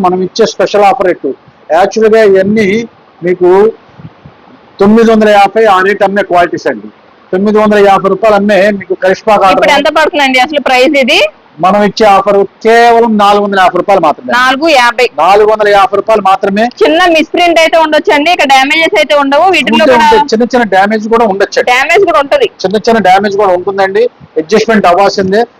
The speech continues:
Speaker 1: కంపల్సరీగా. అయితే క్వాలిటీస్ అయితే సూపర్ అండి. ఇది, ఇది లాస్ట్ టైమ్ కూడా విడుదల చేశాను, చాలా మంది తీసుకెళ్లారు, చాలా హ్యాపీగా ఫీల్ అయ్యారు. అందుకనే మళ్ళీ కూడా తెప్పించేసాం. మళ్ళీ చాలా కష్టం అండి, ఎప్పుడో ఆరు నెలలకు ఒకసారి బేల్ వస్తూ ఉంటది.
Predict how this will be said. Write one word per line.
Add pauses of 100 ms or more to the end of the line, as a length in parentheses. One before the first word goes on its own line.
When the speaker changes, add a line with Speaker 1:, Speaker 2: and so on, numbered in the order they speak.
(200)
Speaker 1:
కంపల్సరీగా. (320)
అయితే (120)
క్వాలిటీస్
అయితే (100)
సూపర్
అండి.
ఇది, (100)
ఇది (100)
లాస్ట్
టైమ్
కూడా
విడుదల
చేశాను, (120)
చాలా
మంది
తీసుకెళ్లారు, (460)
చాలా
హ్యాపీగా
ఫీల్
అయ్యారు. (480)
అందుకనే (100)
మళ్ళీ
కూడా
తెప్పించేసాం.
మళ్ళీ (1400)
చాలా (120)
కష్టం
అండి, (160)
ఎప్పుడో (140)
ఆరు
నెలలకు
ఒకసారి
బేల్
వస్తూ (120)
ఉంటది.